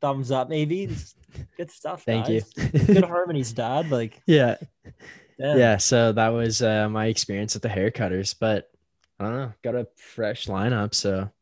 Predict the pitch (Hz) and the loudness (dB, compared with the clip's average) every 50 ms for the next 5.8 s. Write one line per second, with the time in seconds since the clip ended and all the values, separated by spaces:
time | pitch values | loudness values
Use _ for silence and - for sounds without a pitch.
0 | _ _ _ _ _ _ _ _ _ _ _ 110 123 139 113 101 92 95 107 123 | _ _ _ _ _ _ _ _ _ _ _ -8 -8 -6 -4 -6 -6 -6 -8 0
1 | - 135 131 127 135 139 127 123 120 120 127 139 139 131 - - - - - - | 4 4 4 4 4 4 4 4 4 4 4 4 4 4 2 0 -4 -6 -10 -12
2 | - _ _ - 139 143 151 151 - - _ _ _ _ _ _ _ - 196 208 | -12 _ _ -8 -4 -4 -4 -4 -6 -10 _ _ _ _ _ _ _ 2 2 4
3 | - 196 147 - - - - 185 190 165 135 139 175 196 208 190 135 113 - 107 | 4 2 2 0 -4 -4 0 2 4 4 4 4 2 4 4 4 4 2 0 -6
4 | 101 101 - - - - - 151 175 156 117 101 92 - _ - 123 131 139 175 | -8 -10 -12 -14 -18 -8 -4 -4 -2 -2 -4 -6 -10 -16 _ 0 4 4 6 6
5 | 220 170 113 98 104 113 143 165 160 - 190 147 113 113 - | 6 4 4 2 0 0 2 2 2 4 4 4 6 6 6